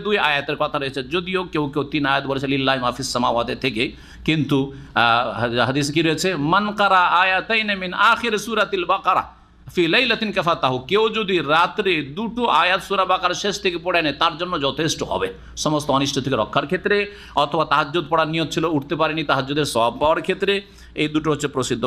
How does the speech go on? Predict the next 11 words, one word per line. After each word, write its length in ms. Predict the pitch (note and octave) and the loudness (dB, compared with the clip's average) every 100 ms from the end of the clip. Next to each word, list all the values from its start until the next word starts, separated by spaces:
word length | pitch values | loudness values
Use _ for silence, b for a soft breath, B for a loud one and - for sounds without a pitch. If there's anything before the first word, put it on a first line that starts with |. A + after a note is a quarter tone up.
| A2+ | -2
বাক্য 160 | G#2+ F#2 | -2 -4
আয়াত। 140 | F2+ - - - | -8 -10 -8 0
লাম 120 | F3 C4+ - | 2 2 0
তাকরা 260 | C4 B3 G3 | 0 2 4
হারফাম 280 | C#4 C4+ C4 | 4 2 0
মিনহুমা 240 | C4+ A#3+ A#3+ A3+ | 2 2 2 0
ইল্লা 160 | A3 A3 | 0 0
উতিতাহু, 440 | A#3 A3+ G#3+ E3+ D3 C#3+ - | -2 -2 0 0 0 -2 -2
এই 100 | B3+ C4+ - | 0 0 0
সূরা 240 | A3+ A3 A#3+ G3 | 0 2 2 2
বাকারার 380 | G3 - G#3 G#3+ | 0 2 2 2